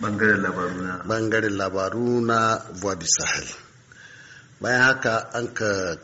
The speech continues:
Speaker 2: kawo ni da Magaram a mille neuf cent quatre-vingt-un. An ka kawo ni da Magaram, gidan radio Jahan da Magaram,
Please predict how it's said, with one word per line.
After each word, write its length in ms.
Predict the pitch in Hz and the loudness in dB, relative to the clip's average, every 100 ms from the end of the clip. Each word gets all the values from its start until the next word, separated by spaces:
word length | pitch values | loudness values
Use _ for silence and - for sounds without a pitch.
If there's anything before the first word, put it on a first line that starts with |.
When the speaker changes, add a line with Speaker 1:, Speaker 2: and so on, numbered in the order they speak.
| - | -6
Speaker 2:
kawo 360 | 107 113 117 | 2 4 4
ni 380 | 113 104 104 101 | 4 0 0 -2
da 160 | 92 85 | -2 -4
Magaram 440 | 95 90 82 - - - - - - - - - - - - | -4 -4 -6 -8 -12 -16 -20 -20 -20 -20 -20 -18 -16 -18 -8
a 80 | 85 | -2
mille 240 | 90 104 101 | 0 2 2
neuf 120 | 95 | 0
cent 220 | - 101 | 0 0
quatre-vingt-un. 880 | 95 82 - 82 76 78 - - - - - - - - - - - - - - - | -2 -6 -6 -8 -8 -10 -10 -4 0 0 -2 -16 -20 -20 -20 -16 -14 -14 -18 -12 -4
An 120 | 107 | -2
ka 140 | - 101 | 0 0
kawo 300 | 110 107 107 | 2 2 2
ni 120 | 104 | 0
da 160 | 87 90 | -2 -2
Magaram, 800 | 107 104 104 127 143 139 143 123 - - - - 90 | -2 0 2 4 4 2 0 -6 -12 -18 -20 -18 -12
gidan 320 | 90 98 104 104 | -6 0 2 4
radio 460 | 104 98 107 98 | 4 2 0 0
Jahan 500 | 87 104 101 95 92 | 0 0 2 0 -2
da 80 | 87 | -4
Magaram, 560 | 80 95 90 90 131 | -4 -4 -2 0 0